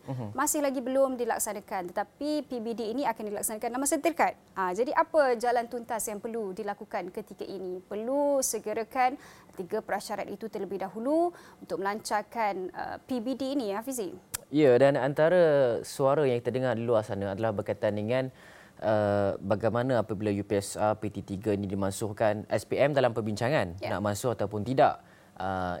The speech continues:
Speaker 1: itu antara, uh, antara suara ataupun kegusaran ibu bapa adalah berkaitan dengan, uh, mereka dapat lihat yang anak mereka macam dah tidak berdaya saing, uh,
Speaker 2: Hmm.
Speaker 1: nak belajar. Saya ada tengok satu ucapan di Twitter,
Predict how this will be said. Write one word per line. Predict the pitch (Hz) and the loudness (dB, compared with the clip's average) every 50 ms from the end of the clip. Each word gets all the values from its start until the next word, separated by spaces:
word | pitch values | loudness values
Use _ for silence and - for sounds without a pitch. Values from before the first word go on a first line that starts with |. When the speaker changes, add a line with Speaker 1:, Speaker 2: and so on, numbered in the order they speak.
| - | -8
Speaker 1:
itu | 117 110 - 147 143 135 131 127 123 113 104 - - | -10 -6 -2 -2 0 2 2 2 0 0 -2 -2 -4
antara, | 113 110 - 113 117 113 110 101 - - | -4 -4 -2 -2 0 0 0 -2 -2 0
uh, | 113 107 101 87 - - 53 - - - - - - - | 0 2 2 0 -2 -6 -10 -14 -16 -18 -20 -16 -8 -6
antara | 123 120 139 156 160 | -4 0 2 2 2
suara | 156 - 143 143 143 127 110 110 | 2 2 2 4 6 6 6 4
ataupun | 107 113 - - 117 120 | 4 2 -2 -4 -4 -2
kegusaran | 113 95 110 110 - 120 110 110 | -2 -2 -2 -2 0 2 2 2
ibu | 101 104 98 | 2 0 -2
bapa | 98 87 98 92 - - 123 120 | 0 0 0 0 0 2 2 2
adalah | 101 104 92 110 110 107 | 4 2 2 2 0 0
berkaitan | 95 104 - 98 92 - 104 | 0 -2 -2 -2 -2 -2 -2
dengan, | 101 107 107 120 135 147 156 147 - - - - - - - | -2 -2 0 0 0 -2 -2 -6 -12 -18 -20 -20 -20 -14 -6
uh, | - 107 104 101 104 104 101 101 101 101 98 98 98 98 92 101 | -2 0 2 4 4 4 4 4 2 2 2 2 0 0 0 0
mereka | 110 117 113 - - 139 131 120 | -2 -2 -2 -2 -2 0 2 4
dapat | 123 123 - 117 113 117 117 110 | 2 4 4 2 2 2 0 -4
lihat | 104 - - 175 156 - - - - - - - 98 - | -6 -2 2 4 4 4 2 -4 -16 -18 -16 -14 -8 -2
yang | 110 120 120 117 117 113 - - | 2 2 4 4 2 -2 -4 -4
anak | 110 117 120 127 101 101 | -2 -2 0 0 0 0
mereka | 117 117 120 - - - 151 139 135 135 131 123 123 120 117 117 117 - - | -2 -4 -4 -4 -2 0 2 4 4 4 4 4 4 2 2 0 0 -2 -4
macam | 98 113 - - 135 120 110 117 113 113 110 110 110 107 104 - - | -6 -8 -2 0 2 2 2 0 -2 -4 -2 -4 -4 -4 -6 -10 -12
dah | - 104 107 113 123 117 - - - _ - | -10 -2 2 2 2 2 0 -8 -14 _ -6
tidak | 120 117 127 85 107 | 0 2 2 2 2
berdaya | 110 113 117 117 117 113 | 0 0 0 0 0 0
saing, | - 127 117 127 107 92 90 87 85 87 90 - - | 0 0 2 2 0 0 -4 -6 -10 -12 -12 -10 -8
uh, | 95 95 92 92 92 | -6 -6 -6 -4 -4
Speaker 2:
Hmm. | 101 | -4
Speaker 1:
nak | 92 - | -4 -2
belajar. | 98 110 110 110 95 113 104 92 85 92 - | 2 4 4 4 2 2 0 0 0 -2 -2
Saya | 131 123 127 | -2 0 0
ada | 120 | 0
tengok | - 120 120 104 | -2 -2 -4 -4
satu | 98 - 110 104 117 - 123 113 110 110 107 | -4 -6 -8 -8 -6 -6 -4 -2 -2 -2 -4
ucapan | 101 - - 135 120 113 - - 113 104 | -6 -4 -2 -2 -2 0 0 0 0 0
di | 107 107 101 | 0 -4 -6
Twitter, | - 107 98 - - - 107 120 131 | -6 -8 -8 -6 -4 -4 -2 -2 -4